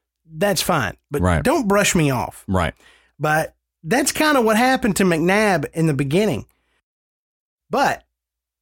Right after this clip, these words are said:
Speaker 1: other researchers studied the photograph, and they felt like it was a hoax. Now, a gentleman named Roy Mackal requested to use the, the picture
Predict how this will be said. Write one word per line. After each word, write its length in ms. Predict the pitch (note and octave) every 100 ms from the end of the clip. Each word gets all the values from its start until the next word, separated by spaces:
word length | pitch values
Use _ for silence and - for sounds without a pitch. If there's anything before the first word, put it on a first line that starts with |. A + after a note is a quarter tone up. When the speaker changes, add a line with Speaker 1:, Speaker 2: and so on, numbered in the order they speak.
| _ _ _ _ -
Speaker 1:
other 260 | F#3 B3+ D#4
researchers 880 | C4+ C4+ - G3 F#3 F#3 E3+ D#3 -
studied 500 | - - F3+ F#3 G3
the 80 | F#3
photograph, 880 | - E3+ D#3 C3 G#2+ F2+ F2+ G#2 - _ _ _ _ -
and 640 | D#3 D3+ D3+ D3+ D3 C#3 _ _ _
they 420 | C3+ C3+ F#3 C4+
felt 380 | C#4 - E3 A#2+
like 420 | B2+ A#2 B2 _ _
it 120 | C#3 B2+
was 160 | C#3
a 60 | D#3
hoax. 680 | - C#4 A3 - - - - _ _ _ _ _ _ -
Now, 200 | D3+ D3 -
a 100 | D3+
gentleman 360 | F3 A#3+ A#3+
named 260 | F#3 D#3 C#3+
Roy 320 | D#3 F#3+ A3
Mackal 560 | F#3 F3 F3 - D3 C#3
requested 640 | D3 C3 - F#3 F#3 F#3 C#3+
to 80 |
use 400 | C#3 D3+ F#3 G#3
the, 200 | G3+ F#3+ D#3 _
the 100 | E3+
picture 480 | F3 A#3 F#3+ - C#3